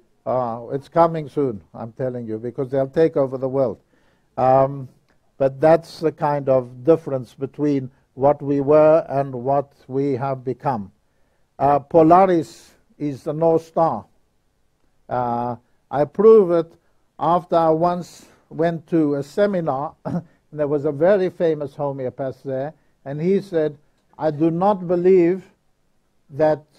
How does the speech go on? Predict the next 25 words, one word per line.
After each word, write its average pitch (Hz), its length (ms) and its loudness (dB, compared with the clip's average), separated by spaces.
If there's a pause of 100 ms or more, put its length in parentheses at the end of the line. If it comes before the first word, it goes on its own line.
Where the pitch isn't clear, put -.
(160)
all 180 280 2
these 165 480 -2
remedies, 156 680 -4
we 147 220 -4
call 170 280 -2
them 160 320 -4
imponderables 160 920 -6
in 131 100 -10
homeopathy. 120 800 -8 (380)
You 147 140 -4
can't 185 360 -4
even 165 240 -4
think 190 300 -2
about 123 400 -6
it." - 220 -20 (840)
He 151 100 -6
said, 175 220 0
"I 165 140 4
don't 185 320 2
believe 170 380 0
these 147 240 -4
work." 131 280 0 (1300)
And 151 180 -6
I 151 180 -4
said, 160 440 -4